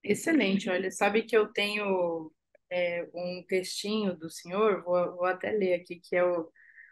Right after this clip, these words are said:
uma das coisas que eu mais gosto, que eu acho que,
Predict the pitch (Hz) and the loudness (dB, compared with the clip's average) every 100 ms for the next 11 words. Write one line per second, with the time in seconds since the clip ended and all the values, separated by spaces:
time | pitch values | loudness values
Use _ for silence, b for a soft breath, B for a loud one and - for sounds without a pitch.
0 | b _ _ _ 180 196 208 202 196 202 | b _ _ _ -4 0 2 2 4 4
1 | 196 - 190 196 240 - 185 202 202 - | 4 4 4 4 2 4 4 2 0 -4
2 | 196 185 190 190 - - 185 180 175 160 | 0 4 2 0 -8 -8 -6 -4 0 -2
3 | 156 | -2